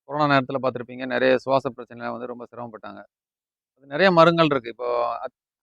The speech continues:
ஆம், அரச மரத்துக்கு அடியில உட்காரலாம். இந்த மாதிரி வன்னி மரத்தடியில உட்கார்ந்தீங்கன்னா,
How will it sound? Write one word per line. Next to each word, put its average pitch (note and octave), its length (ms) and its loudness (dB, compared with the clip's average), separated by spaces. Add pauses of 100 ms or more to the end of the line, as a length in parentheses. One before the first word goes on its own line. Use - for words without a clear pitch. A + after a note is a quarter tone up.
(120)
ஆம், A2+ 440 -10 (100)
அரச C#3 300 -10
மரத்துக்கு C3+ 400 -6
அடியில C3 240 2
உட்காரலாம். A#2+ 440 -4 (720)
இந்த C3 60 -20
மாதிரி C3+ 240 -2 (120)
வன்னி B2+ 260 -4
மரத்தடியில B2 480 -8
உட்கார்ந்தீங்கன்னா, A#2+ 460 -16